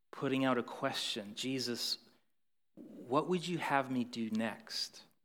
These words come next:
And then taking the time to hear from him. And it may mean resetting some schedules. It may mean turning some noise off, getting away alone.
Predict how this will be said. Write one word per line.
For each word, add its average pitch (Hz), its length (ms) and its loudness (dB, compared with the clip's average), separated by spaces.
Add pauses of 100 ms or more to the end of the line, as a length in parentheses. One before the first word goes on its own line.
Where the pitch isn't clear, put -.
(840)
And 120 140 2
then 117 120 4
taking 139 420 0
the 127 60 4
time 120 580 4
to 113 120 -4
hear 123 320 0
from 120 220 0
him. 101 280 -6 (540)
And 120 100 0
it 123 80 4
may 139 260 6
mean 165 300 4 (140)
resetting 139 640 4
some 135 180 0
schedules. 135 680 4
It 131 100 -2
may 127 120 4
mean 151 320 0 (1300)
turning 127 360 4
some 127 260 4
noise 123 380 6
off, 113 540 2 (520)
getting 131 360 4
away 123 720 4 (200)
alone. 117 600 2